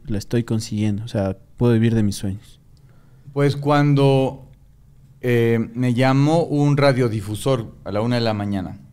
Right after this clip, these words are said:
Speaker 2: el Roberto Álvarez Vandenberg, a decir, "Oye, estoy aquí con el Che Vera". El Che Vera fue el manager de Juan Fernando Velasco antes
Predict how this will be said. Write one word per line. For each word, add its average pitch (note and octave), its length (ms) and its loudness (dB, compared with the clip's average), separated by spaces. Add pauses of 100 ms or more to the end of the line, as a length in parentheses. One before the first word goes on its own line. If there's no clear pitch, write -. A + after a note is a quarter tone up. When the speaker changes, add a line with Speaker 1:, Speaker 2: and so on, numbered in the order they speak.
(580)
Speaker 2:
el G#2+ 100 -8
Roberto A#2 420 0
Álvarez G#2 380 -2
Vandenberg, F#2+ 480 -6 (680)
a A2 60 -10
decir, B2 240 -2
"Oye, D#3 180 2
estoy D#3 200 0
aquí D3 180 -2
con C#3+ 160 -2
el B2+ 120 0
Che C#3 180 2
Vera". C3+ 300 4
El A#2 100 -6
Che A#2 160 -4
Vera B2 540 0
fue A#2 420 2
el G#2+ 160 -2
manager G#2+ 480 -2
de G2+ 80 -4
Juan G2+ 160 -6
Fernando G#2 360 -6
Velasco G2+ 520 -6
antes G2+ 460 -6